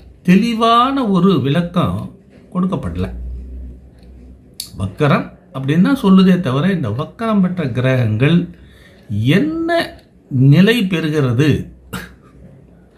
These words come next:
என்பதை சரியாக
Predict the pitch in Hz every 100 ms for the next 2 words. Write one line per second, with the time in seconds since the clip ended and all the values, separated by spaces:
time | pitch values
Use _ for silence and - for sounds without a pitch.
0 | - _ _ _ - _ - _ _ 147
1 | 151 160 135 156 110 82 123 185 - _
2 | _ _ _ _ _ _ _ - 185 202
3 | 190 180